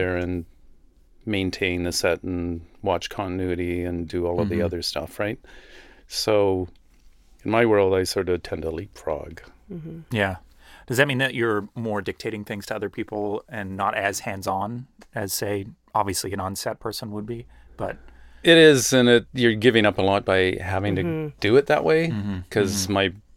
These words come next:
Speaker 1: passion for doing the job was I started as an on-set
Speaker 3: Mm-hmm.
Speaker 1: first assistant. It was a really good way to keep employed in this town because there were so few
Speaker 3: Yeah.
Speaker 1: people who considered themselves on-set firsts.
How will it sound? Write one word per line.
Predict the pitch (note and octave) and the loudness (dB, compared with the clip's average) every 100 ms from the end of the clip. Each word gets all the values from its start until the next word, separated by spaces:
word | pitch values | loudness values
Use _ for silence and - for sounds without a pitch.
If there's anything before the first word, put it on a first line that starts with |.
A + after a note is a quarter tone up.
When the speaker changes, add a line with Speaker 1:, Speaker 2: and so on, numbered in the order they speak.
| _ - - - - - | _ -20 -20 -20 -14 -2
Speaker 1:
passion | G2+ F#2+ - G2 | 2 2 0 -4
for | F#2 F#2+ | -2 -2
doing | F#2 F#2 F#2 | 0 -2 0
the | |
job | F2+ F#2 F#2+ | 0 0 0
was | F#2+ F#2 F#2 F2 F2 | 0 2 2 0 -2
I | |
started | F2 - F2+ E2+ | -2 0 0 2
as | F2 F2 | 0 -2
an | F2 | -4
on-set | F2 F2 F#2 F#2+ | -2 0 0 -2
Speaker 3:
Mm-hmm. | D3+ E2 | -6 -10
Speaker 1:
first | D#2 E2+ F2 - | -6 -2 -2 -2
assistant. | F2+ F#2 - G#2+ A2 - - - - - - - - | -2 -2 -2 -2 -4 -8 -20 -20 -20 -20 -20 -20 -12
It | F#2+ | -8
was | F#2 F2+ E2+ - - - - - - - - | -4 -4 -4 -6 -8 -20 -20 -20 -20 -20 -8
a | - | -6
really | F#2 F#2+ G#2 G2+ G2 | -4 -2 0 2 0
good | F#2 F2+ | 0 0
way | F2+ F2+ | 2 0
to | F2+ E2+ E2+ - E3+ - - | 0 0 -2 -10 -20 -20 -10
keep | A2 G2+ | -6 -4
employed | G2+ F#2 - G2 G2 | -4 -4 0 2 2
in | G#2+ | 0
this | G#2 - | -2 -4
town | - A2 A2 | -4 -4 -4
because | G2 F#2+ E2+ | -4 -6 -6
there | E2+ | -6
were | F2 | -4
so | - F2+ | -2 -2
few | - - F#2 G#2+ A#2 - | -4 -6 -4 -4 -6 -10
Speaker 3:
Yeah. | E3 D#3 D#3 D#3+ | -12 -10 -10 -10
Speaker 1:
people | A2+ - G#2+ | -8 -2 -2
who | F#2+ G2 | -2 -6
considered | - E2+ - G2+ | -6 -6 -2 -2
themselves | A2+ G#2 A#2 A2 A2 - - - - - | -2 -2 0 0 -2 -8 -10 -12 -18 -8
on-set | E2+ F#2 - F#2+ | -4 -4 -2 -4
firsts. | - A2 B2 - - | -2 -2 -2 -4 -6